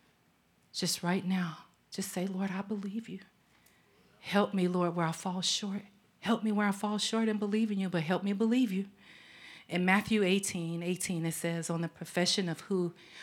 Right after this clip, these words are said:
who we say Jesus is, do we get the keys of the kingdom of heaven. That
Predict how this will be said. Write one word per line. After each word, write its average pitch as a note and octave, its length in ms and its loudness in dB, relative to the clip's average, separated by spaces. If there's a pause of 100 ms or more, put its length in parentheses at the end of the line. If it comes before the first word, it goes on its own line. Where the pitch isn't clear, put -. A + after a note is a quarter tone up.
(120)
who G#3 140 6
we F3+ 320 4
say E3+ 340 2
Jesus D#3+ 560 0
is, D#3+ 440 -4 (400)
do F#3 100 4
we E3+ 100 6
get E3+ 280 -2
the D3 80 -8
keys G#3 720 -2
of F#3 180 -2
the G#3 80 -2
kingdom D#3+ 560 -4
of D3 120 -6
heaven. D3+ 480 -6 (2000)
That F3 300 4